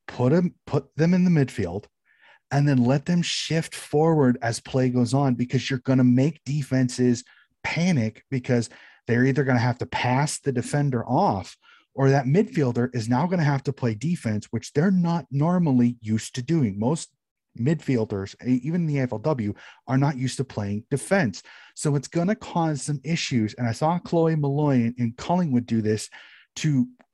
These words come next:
perfection in, in a game a couple weeks ago, where she would start off in the center bounce and then would be able to leak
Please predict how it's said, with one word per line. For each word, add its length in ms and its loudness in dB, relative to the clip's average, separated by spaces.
perfection 840 -2
in, 240 2
in 160 2
a 40 4
game 240 -4
a 60 -6
couple 240 -4
weeks 260 -4
ago, 200 -2
where 180 -4
she 120 -8
would 120 -4
start 240 0
off 180 0
in 60 0
the 80 0
center 240 0
bounce 400 -2
and 140 2
then 80 2
would 120 0
be 200 -4
able 160 -2
to 340 -2
leak 560 -2